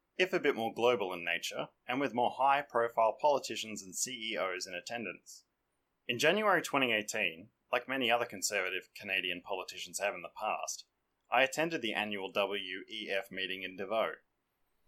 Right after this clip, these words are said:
To make it affordable for myself, I rented a tiny Airbnb about a thirty kilometre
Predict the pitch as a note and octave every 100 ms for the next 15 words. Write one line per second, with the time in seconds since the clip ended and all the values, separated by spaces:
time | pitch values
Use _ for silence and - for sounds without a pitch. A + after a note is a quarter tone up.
0 | _ _ _ _ _ - C3+ G3 G#3 D#3
1 | A#2 A#2 G2+ F#2 F#2+ E2 - D#2+ D#2+ -
2 | - _ - G2+ A#2 D3 B2+ G2+ - C3+
3 | D3+ C#3+ G2 G#2+ G#2+ G2+ F#2 G2+ F#2 E2
4 | F#2 F2 - C3 C#3 C3+ A2+ A2+ A2+ G#2+
5 | G2+ G2+